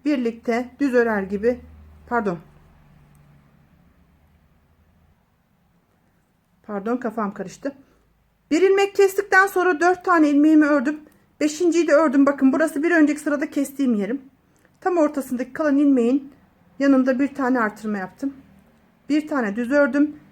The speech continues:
Bir tane daha ilmeğimi doladıktan sonra bir, iki,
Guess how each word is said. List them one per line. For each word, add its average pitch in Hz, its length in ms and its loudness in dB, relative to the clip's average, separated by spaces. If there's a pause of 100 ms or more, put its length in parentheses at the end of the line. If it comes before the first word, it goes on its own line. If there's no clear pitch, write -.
(140)
Bir 349 180 -2
tane 254 300 0
daha 269 200 -2
ilmeğimi 240 480 -2
doladıktan 226 500 -2
sonra 220 500 -4
bir, 277 440 -2 (520)
iki, 294 460 -4